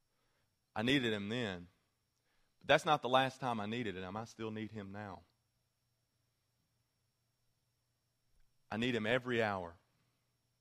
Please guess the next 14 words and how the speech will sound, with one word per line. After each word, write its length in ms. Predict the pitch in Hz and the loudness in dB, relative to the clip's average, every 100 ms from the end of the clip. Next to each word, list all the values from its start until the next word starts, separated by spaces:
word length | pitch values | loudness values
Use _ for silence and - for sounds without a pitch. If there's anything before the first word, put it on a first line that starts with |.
| _ _ _ _ | _ _ _ _
Why 300 | - 127 165 | 4 8 8
do 140 | 123 101 | 6 0
I 80 | |
need 180 | 98 98 | 0 -6
him 160 | 98 92 | -8 -8
every 260 | 90 90 | -10 -10
hour? 240 | 90 87 85 - _ _ _ _ _ _ _ _ _ _ _ _ _ _ _ | -12 -14 -18 -20 _ _ _ _ _ _ _ _ _ _ _ _ _ _ _
Because 200 | - 127 | -4 -2
he's 140 | 117 120 | 2 4
advocating 540 | 147 120 110 104 104 | 4 2 0 0 0
for 180 | 113 113 | -2 -2
me 100 | 110 | 0
right 240 | 113 113 | 0 0
now. 220 | 117 131 | -4 -8